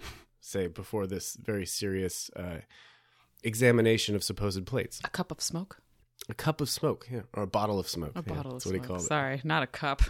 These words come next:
Speaker 2: <laughs> Silly me.
Speaker 1: <laughs>
Speaker 2: Get that whole bottle.
Speaker 1: An ad-, admittedly hostile source towards the Mormons, Governor Ford of Illinois, uh, nonetheless gave his own sardonic yet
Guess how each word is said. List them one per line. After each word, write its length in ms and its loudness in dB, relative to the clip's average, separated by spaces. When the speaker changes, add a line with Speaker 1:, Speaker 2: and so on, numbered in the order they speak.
Speaker 2:
<laughs> 380 8
Silly 500 0
me. 420 8
Speaker 1:
<laughs> 880 6
Speaker 2:
Get 180 -6
that 160 6
whole 220 10
bottle. 460 8
Speaker 1:
An 140 2
ad-, 260 4
admittedly 640 8
hostile 600 2
source 360 2
towards 260 0
the 60 0
Mormons, 500 2
Governor 280 8
Ford 360 6
of 100 2
Illinois, 600 4
uh, 280 0
nonetheless 520 4
gave 260 2
his 220 0
own 300 4
sardonic 680 0
yet 220 -4